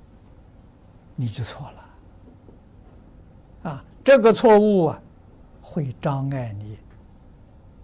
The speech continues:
修行，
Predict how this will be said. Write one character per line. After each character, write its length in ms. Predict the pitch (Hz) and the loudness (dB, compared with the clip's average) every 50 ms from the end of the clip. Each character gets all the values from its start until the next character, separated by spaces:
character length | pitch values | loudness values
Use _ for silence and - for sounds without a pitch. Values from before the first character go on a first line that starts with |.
| - - - - - - - - - - _ - - - - - - - - - - - - - - - - - - - - - - - - - - - - - - - - - - - - - - - | -20 -20 -20 -20 -20 -20 -20 -20 -20 -20 _ -20 -20 -20 -20 -20 -20 -20 -20 -20 -20 -20 -20 -20 -20 -20 -20 -20 -20 -20 -20 -20 -20 -20 -20 -20 -20 -20 -20 -20 -20 -20 -20 -20 -20 -20 -20 -20 -20 -20
修 180 | - - 143 | -16 -14 -14
行， 220 | 123 - - - | -14 -14 -18 -20